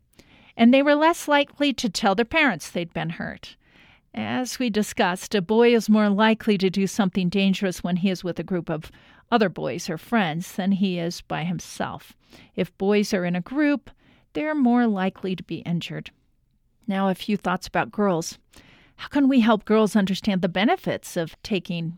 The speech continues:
healthy risks? Now, h-, how can we actually encourage them to branch out of their comfort zones? We can begin by encouraging girls to try new things and by being mindful about how much we shield them and when,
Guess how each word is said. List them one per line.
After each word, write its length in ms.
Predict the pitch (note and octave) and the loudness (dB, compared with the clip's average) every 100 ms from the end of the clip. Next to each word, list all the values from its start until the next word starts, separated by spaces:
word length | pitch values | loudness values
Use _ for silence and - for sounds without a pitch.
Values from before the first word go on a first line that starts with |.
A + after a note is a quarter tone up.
| _ | _
healthy 360 | - E3 - D#3 | -6 -6 -4 -8
risks? 560 | D#3+ D#3 - - - _ _ - - - _ _ _ | -8 -10 -12 -20 -20 _ _ -20 -20 -20 _ _ _
Now, 440 | A3+ A3 G#3+ G#3+ - | -4 0 0 -2 -4
h-, 120 | A#3+ - | -8 -8
how 260 | B3 D#4+ | -8 -6
can 220 | E4 E4+ | -6 -4
we 160 | D4 C4+ | 0 2
actually 400 | A3 A3+ G#3+ G3+ | 0 0 0 0
encourage 500 | F#3+ - C#4+ B3+ - | 0 -2 -2 -2 -2
them 160 | A#3 G#3+ | -2 -2
to 120 | - | -2
branch 460 | E3+ G#3 G#3+ A3+ A3+ | -4 0 2 2 0
out 160 | G3+ | 0
of 80 | G#3 | 2
their 100 | G#3+ | 0
comfort 400 | - A#3 A3 G#3 | -2 -2 0 0
zones? 460 | F3 C3+ G#3 - - _ - - - _ _ - | -2 -8 -10 -14 -20 _ -20 -20 -20 _ _ -8
We 120 | C4+ | -8
can 160 | - D#4+ | -4 2
begin 360 | D#4+ C4 D#4 | 4 6 4
by 120 | D#4+ D4+ | 6 6
encouraging 680 | C#4+ A#3+ B3 C#4 A3 C4 | 6 4 4 2 4 2
girls 340 | A3 A#3+ B3 - | 4 2 2 0
to 120 | - | -4
try 240 | - G#3+ G#3+ | 0 2 4
new 140 | A3+ | 4
things 480 | - G#3+ G#3 G3 - | 4 2 2 0 -2
and 220 | F3+ F3 - - _ | -2 -4 -8 -20 _
by 120 | A#3 | 0
being 300 | A#3 D4 D4 | 0 2 6
mindful 580 | G#3 G#3 A#3+ B3+ - F3 | 6 6 4 2 0 -2
about 320 | E3+ F#3+ F3 | -2 -2 -2
how 440 | - - A#3 A3+ A#3 | -6 -6 -2 0 2
much 400 | G#3+ G#3 G#3 - | 2 2 -2 -6
we 120 | G3+ | -4
shield 420 | - - C4+ D4 | -4 -2 -2 -2
them 380 | F3+ C#3+ D#3+ D#3+ _ _ | -4 -6 -6 -8 _ _
and 260 | G3 F#3 F3+ | -4 -2 2
when, 400 | A#3+ C4 C4+ C#4 | 4 4 4 0